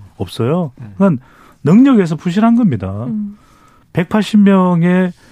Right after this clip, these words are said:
Speaker 1: 거대 여당을 만들어줬잖아요, 사 년
Speaker 2: 음.
Speaker 1: 전에. 근데 왜 국민들의 그런 이 년 전에 만들어졌죠, 이천이십 년 총선을.
Speaker 2: 네네.
Speaker 1: 그것도 대통령 지지율 덕분이에요.
Speaker 2: 어.
Speaker 1: 그러니까 대통령 지지율이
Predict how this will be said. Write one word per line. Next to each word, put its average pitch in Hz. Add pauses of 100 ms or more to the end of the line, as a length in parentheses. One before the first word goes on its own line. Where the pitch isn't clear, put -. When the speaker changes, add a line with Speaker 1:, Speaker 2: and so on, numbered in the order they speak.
(380)
Speaker 1:
거대 143
여당을 180
만들어줬잖아요, 107
사 143
년 147
Speaker 2:
음. 131
Speaker 1:
전에. 92 (260)
근데 214 (100)
왜 160 (540)
국민들의 175
그런 143
이 113
년 175
전에 156
만들어졌죠, 101
이천이십 107
년 110
총선을. 139
Speaker 2:
네네. 180 (200)
Speaker 1:
그것도 269
대통령 202
지지율 214
덕분이에요. 127 (140)
Speaker 2:
어. 123
Speaker 1:
그러니까 226 (460)
대통령 220
지지율이 202